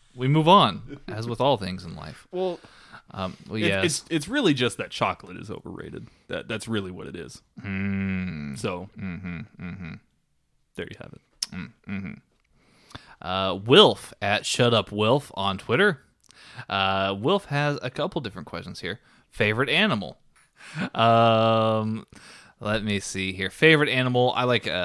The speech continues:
Speaker 1: I like, I like a good dog.
Speaker 2: Yeah, I mean, yeah.
Speaker 1: Dogs.
Speaker 2: Honestly, dogs. Yeah,
Speaker 1: Dogs.
Speaker 2: dogs.
Speaker 1: Dogs.
Speaker 2: It's gotta be dogs.
Speaker 1: Yeah, I mean, I've got a, I've got a wolf tattoo.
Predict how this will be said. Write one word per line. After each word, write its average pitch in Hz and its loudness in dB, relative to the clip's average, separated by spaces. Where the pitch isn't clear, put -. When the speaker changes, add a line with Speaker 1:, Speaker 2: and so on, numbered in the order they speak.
Speaker 1:
I - -6
like, 98 -8
I - -8
like 98 -10
a 95 -14
good - -8
dog. 87 -2
Speaker 2:
Yeah, 123 -2
I 92 -2
mean, 87 -12
yeah. 87 -12
Speaker 1:
Dogs. 110 -8
Speaker 2:
Honestly, 101 0
dogs. - -10
Yeah, 92 -2
Speaker 1:
Dogs. - -8
Speaker 2:
dogs. - -6
Speaker 1:
Dogs. - -6
Speaker 2:
It's 120 0
gotta 95 2
be 82 -12
dogs. - -10
Speaker 1:
Yeah, 127 -6
I - -10
mean, 95 -6
I've 104 -10
got 107 -2
a, 92 0
I've 104 -4
got 107 0
a 95 0
wolf 98 -2
tattoo. 90 -6